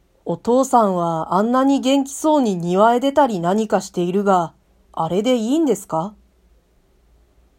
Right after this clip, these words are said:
もうなんともないようだよ。大方よくおなりなんだろう。母は案外平気であっ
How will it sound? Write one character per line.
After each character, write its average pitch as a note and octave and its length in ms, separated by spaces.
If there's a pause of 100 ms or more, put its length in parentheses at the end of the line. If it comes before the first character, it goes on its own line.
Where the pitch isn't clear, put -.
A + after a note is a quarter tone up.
(320)
も G3 320
う E3 40
な G3 200
ん B3+ 80
と D4+ 140
も D4+ 120
な D#4+ 200
い D4+ 80
よ A#3+ 140
う F#3 60
だ F3 140
よ。 C4 300 (680)
大 F#3+ 220
方 B3+ 340
よ C4+ 180
く D4+ 160
お G3+ 120
な A#3 160
り D4 80
な D#4+ 180
ん E4 60
だ B3+ 100
ろ F#3 320
う。 - 40 (2000)
母 A3+ 360
は E3 260
案 A#3+ 160
外 E3+ 240
平 F3 320
気 G#3 160
で A3 100
あ G#3+ 80
っ G#3+ 100